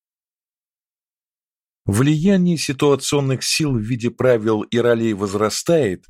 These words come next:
когда используется униформа, костюмы и маски.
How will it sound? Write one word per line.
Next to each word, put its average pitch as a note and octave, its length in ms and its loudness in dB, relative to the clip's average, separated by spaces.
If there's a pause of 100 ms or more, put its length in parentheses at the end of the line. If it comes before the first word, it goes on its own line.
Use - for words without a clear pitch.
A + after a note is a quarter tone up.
(300)
когда C3+ 400 2
используется A2 840 -2
униформа, D3+ 600 -2
костюмы A2+ 840 -4
и A#2+ 100 -4
маски. G#2+ 520 -4